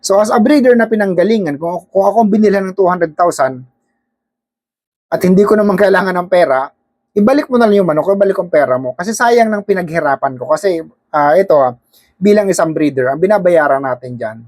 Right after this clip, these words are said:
yung passion. Yung passion, yung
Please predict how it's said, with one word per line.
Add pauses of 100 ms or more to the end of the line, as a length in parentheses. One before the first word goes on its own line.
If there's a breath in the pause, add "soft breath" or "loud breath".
(120)
yung
passion. (480)
Yung
passion,
yung